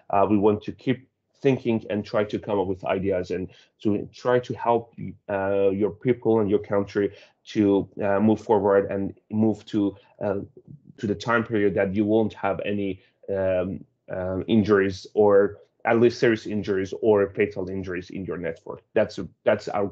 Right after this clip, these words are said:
goal, and this is what we are trying to hope for. So great.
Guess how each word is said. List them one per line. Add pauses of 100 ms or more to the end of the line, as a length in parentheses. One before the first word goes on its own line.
goal,
and
this
is
what
we
are
trying
to (100)
hope
for. (2500)
So (260)
great.